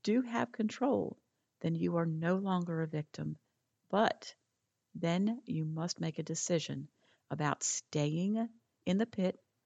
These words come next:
or becoming the victor by doing something about it. And if you don't know what to do about it, that's okay. <laughs> You are in the right place. When you try to change something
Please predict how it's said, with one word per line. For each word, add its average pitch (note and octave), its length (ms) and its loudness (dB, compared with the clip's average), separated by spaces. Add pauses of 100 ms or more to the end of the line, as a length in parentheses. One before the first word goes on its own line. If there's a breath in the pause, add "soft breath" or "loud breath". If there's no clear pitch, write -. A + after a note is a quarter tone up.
(260)
or D#3 140 0
becoming E3 540 -2
the E3 120 -4
victor D#3 640 -4 (360)
by D3+ 140 -2 (160)
doing D#3+ 320 0
something D3 580 -2 (120)
about C#3+ 340 -2
it. D2 160 -6 (920)
And D#3 80 2
if D3+ 120 2
you D3+ 80 0
don't F#3+ 240 4
know F3 100 2
what E3 160 2
to - 80 -6
do D#3 120 -2
about D#3 200 2
it, D#3+ 120 -4
that's F#3 280 0
okay. A3+ 320 4
<laughs> - 120 2
You G3 160 10
are E3 140 10
in G3+ 200 2
the F3 120 -6
right E3+ 240 0
place. - 400 -2 (880 soft breath)
When F3 120 2
you E3+ 140 0
try G3 440 0
to G3+ 140 2
change F#3 380 0
something G3 400 0